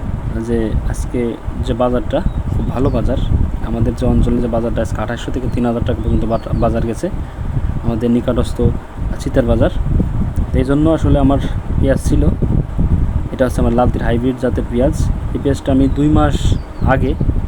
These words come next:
দুই মাস আড়াই মাস আগে হবে maybe, আগে কিন্তু আমি এই পেঁয়াজটা পাকায় কিন্তু ঘরে সংরক্ষণ করছিলাম, এখন এটা আমি বিক্রি করব।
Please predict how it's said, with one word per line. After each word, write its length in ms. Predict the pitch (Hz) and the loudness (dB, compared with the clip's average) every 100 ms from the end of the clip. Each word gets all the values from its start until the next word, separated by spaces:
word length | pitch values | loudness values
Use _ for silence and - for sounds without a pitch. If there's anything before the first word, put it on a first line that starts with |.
| - | 2
দুই 160 | 139 | 2
মাস 160 | 143 131 | 2 2
আড়াই 140 | 127 | 2
মাস 180 | 135 - | 2 2
আগে 180 | 127 117 | 2 2
হবে 220 | - 123 147 - - - - - - | 2 2 2 2 0 -2 -4 -6 0
maybe, 240 | 123 120 175 - - - - - - - | 0 2 0 -2 -4 -6 -6 -6 -6 -4
আগে 160 | 135 127 | -2 0
কিন্তু 220 | 131 131 | 0 2
আমি 120 | 131 | 2
এই 60 | 135 | 2
পেঁয়াজটা 420 | 139 131 - 127 110 - - - - - - - - - - - - - - - - - - | 2 0 -2 -2 0 -2 -2 -2 -2 -4 -6 -4 -6 -6 -6 -6 -4 -2 -4 -4 -2 0 2
পাকায় 280 | 135 139 135 | 2 4 2
কিন্তু 220 | 135 127 | 4 2
ঘরে 220 | 131 120 | 2 2
সংরক্ষণ 440 | 131 127 120 - - | 0 0 0 2 0
করছিলাম, 420 | 127 - 123 165 - - - - - - - - - - - - - | 0 0 0 0 -2 -4 0 2 2 0 0 0 0 -2 -4 -2 0
এখন 240 | 120 131 | 2 2
এটা 180 | 123 123 | 2 2
আমি 280 | 120 123 127 - - - | 2 2 2 0 0 0
বিক্রি 260 | - - | 2 0
করব। 300 | - 127 135 | 0 0 0